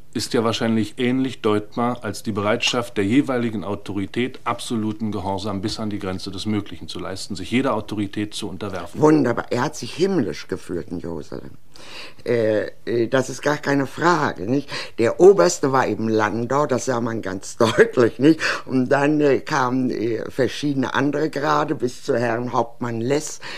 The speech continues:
Speaker 2: der, wie der Mulisch mit Recht gesagt hat, den er als Beichtvater benutzte, nicht? Er, äh, er sagte, ich, „Herr Hauptmann, ich will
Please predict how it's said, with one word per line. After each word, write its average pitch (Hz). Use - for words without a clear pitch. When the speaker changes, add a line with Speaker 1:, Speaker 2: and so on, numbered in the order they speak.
Speaker 2:
der, 113
wie 120
der 110
Mulisch 131
mit 123
Recht 127
gesagt 117
hat, 123
den 117
er 127
als 113
Beichtvater 127
benutzte, 131
nicht? 131
Er, 139
äh, 120
er 135
sagte, 127
ich, 120
„Herr 117
Hauptmann, 165
ich 131
will 151